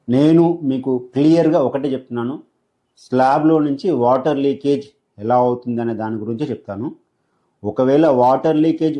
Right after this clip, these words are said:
అయితే, అయితే మనకి ఎలాంటి నష్టాలు ఉన్నాయి, తర్వాత వాటర్ లీకేజ్ని మనం ఎలా పరిష్కరించుకోవాలి అనే దాని గురించి ఈ వీడియోలో చెప్తాను.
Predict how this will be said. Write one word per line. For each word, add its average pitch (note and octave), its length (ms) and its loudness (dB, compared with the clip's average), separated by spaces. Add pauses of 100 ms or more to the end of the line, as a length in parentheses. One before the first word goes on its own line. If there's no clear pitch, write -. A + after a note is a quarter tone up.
(100)
అయితే, B2 280 -4
అయితే - 720 -6
మనకి C3 380 0
ఎలాంటి C#3 300 2
నష్టాలు C#3 420 0
ఉన్నాయి, A#2+ 460 -4 (1300)
తర్వాత C#3+ 400 2
వాటర్ C3+ 520 2
లీకేజ్ని D#3 540 0
మనం A#2+ 340 -4
ఎలా B2+ 300 -2 (800)
పరిష్కరించుకోవాలి C3+ 1120 2 (240)
అనే A#2+ 180 2
దాని B2+ 260 2
గురించి C3 360 0
ఈ B2+ 100 4
వీడియోలో B2 280 2
చెప్తాను. A2 420 -6